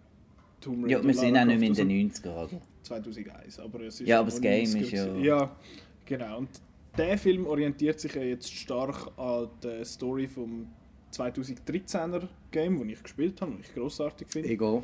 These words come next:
Speaker 3: riesig.
Speaker 1: Super. Hast du das zweite auch gespielt? Rise
Speaker 3: Rise
Speaker 1: of
Speaker 3: of
Speaker 1: the
Speaker 3: the Tomb
Speaker 1: Tomb
Speaker 3: Raider?
Speaker 1: Raider?
Speaker 3: Nein, es ist ja lange ein, äh, Xbox-Exclusive
Speaker 1: Ein Jahr lang,
Speaker 3: gewesen.
Speaker 1: ja, genau.
Speaker 3: Genau, ich habe es auf der Liste, aber ich bin noch nicht dazu gekommen.
Speaker 1: Okay. Ja, ich habe dort mal das Review geschrieben, kann man lesen, fünfeinhalb Sterne, grossartig.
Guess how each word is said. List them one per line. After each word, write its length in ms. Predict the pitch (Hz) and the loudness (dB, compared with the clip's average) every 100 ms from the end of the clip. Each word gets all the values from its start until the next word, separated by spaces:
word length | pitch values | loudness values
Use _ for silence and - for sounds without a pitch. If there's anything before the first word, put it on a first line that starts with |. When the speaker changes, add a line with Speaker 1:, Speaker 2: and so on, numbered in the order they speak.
| 123 | 2
Speaker 3:
riesig. 420 | 113 113 - - - - - - | 2 0 -4 -12 -20 -20 -20 -8
Speaker 1:
Super. 320 | - 147 240 | -6 -4 -4
Hast 140 | 131 - | -4 -4
du 60 | |
das 140 | 156 - | -4 0
zweite 360 | 151 156 - | 2 2 0
auch 60 | 151 | -4
gespielt? 340 | - 180 175 131 | -2 -2 -2 -2
Rise 280 | 120 120 | -4 4
Speaker 3:
Rise 220 | 123 143 147 | 6 6 4
Speaker 1:
of 40 | |
Speaker 3:
of 20 | |
Speaker 1:
the 60 | 117 | 0
Speaker 3:
the 0 | |
Tomb 80 | 143 143 | 4 8
Speaker 1:
Tomb 40 | |
Speaker 3:
Raider? 140 | 147 120 | 10 12
Speaker 1:
Raider? 100 | 120 | 10
Speaker 3:
Nein, 80 | 143 | 8
es 120 | 139 | 2
ist 80 | 110 | 0
ja 80 | 113 | 4
lange 260 | 113 123 110 | 4 4 2
ein, 240 | - 120 | -2 -4
äh, 460 | 110 104 101 113 123 | -2 -2 -2 -2 -4
Xbox-Exclusive 880 | - 127 120 - - - 135 120 | -6 -8 -8 -10 -10 -2 0 2
Speaker 1:
Ein 60 | 127 | 0
Jahr 100 | 123 | -2
lang, 100 | 135 | 2
Speaker 3:
gewesen. 260 | 131 131 139 | 4 4 2
Speaker 1:
ja, 60 | 110 104 | -2 -2
genau. 340 | 110 104 110 | 0 2 0
Speaker 3:
Genau, 60 | 113 | -2
ich 160 | 117 107 | -2 -2
habe 140 | 98 | -4
es 280 | 95 - - - | -4 -8 -8 -8
auf 120 | - | -4
der 100 | 113 | 2
Liste, 400 | 113 262 - 135 | 4 2 0 -2
aber 100 | 104 | -2
ich 60 | 95 | -2
bin 100 | 98 | 0
noch 60 | |
nicht 180 | 101 98 | -2 -4
dazu 220 | - 107 | -6 -4
gekommen. 240 | 98 92 - - 131 | -4 -8 -16 -12 -12
Speaker 1:
Okay. 220 | 120 120 - - 117 - | -10 -12 -12 -4 0 2
Ja, 100 | 220 | 4
ich 140 | 226 | 6
habe 140 | 170 - 156 | 4 4 2
dort 300 | 156 165 - | 2 0 0
mal 140 | 156 143 | -4 -2
das 120 | 139 | 0
Review 320 | 147 175 190 | 0 2 0
geschrieben, 360 | 190 156 165 165 | -4 -4 -4 -4
kann 160 | 151 131 | -6 -4
man 80 | |
lesen, 280 | 120 139 151 | -4 -4 -6
fünfeinhalb 540 | 139 107 107 104 101 - | -8 -10 -12 -14 -16 -16
Sterne, 280 | - - - | -18 -18 -20
grossartig. 420 | - - - - | -20 -20 -20 -20